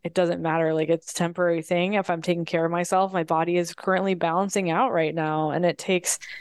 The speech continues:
time to undo. I didn't get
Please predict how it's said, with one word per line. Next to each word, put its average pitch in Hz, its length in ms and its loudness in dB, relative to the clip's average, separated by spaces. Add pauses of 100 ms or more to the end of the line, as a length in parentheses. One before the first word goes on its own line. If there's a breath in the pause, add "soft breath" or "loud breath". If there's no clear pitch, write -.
(320 loud breath)
time 196 400 0
to - 180 -2
undo. 175 560 2
I 160 80 2
didn't 175 300 -2
get 185 320 0